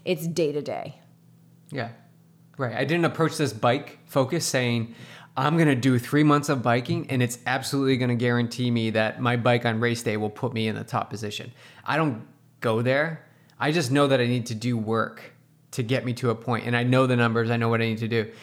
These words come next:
Speaker 2: But it's moving me towards that goal, whether it's this year or next year. I'm doing everything possible right now in this moment to move me forward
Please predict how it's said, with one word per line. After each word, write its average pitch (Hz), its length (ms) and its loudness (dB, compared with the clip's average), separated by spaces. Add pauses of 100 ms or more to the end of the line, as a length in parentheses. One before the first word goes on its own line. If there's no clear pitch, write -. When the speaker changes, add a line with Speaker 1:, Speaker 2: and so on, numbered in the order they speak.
(480)
Speaker 2:
But 135 140 2
it's 120 100 0
moving 147 240 6
me 135 100 4
towards 127 300 0
that 113 180 0
goal, 110 200 2
whether 120 220 4
it's 113 160 -4
this - 220 -2
year 120 180 4
or 113 40 0
next 113 260 -2
year. 117 160 0
I'm 131 180 0
doing 131 260 4
everything 139 460 -2
possible 123 480 -4
right 120 220 0
now 117 220 -2
in 107 80 -6
this 113 200 -8
moment 120 280 -4
to 120 100 -6
move 120 240 -2
me 113 140 -4
forward 110 640 -2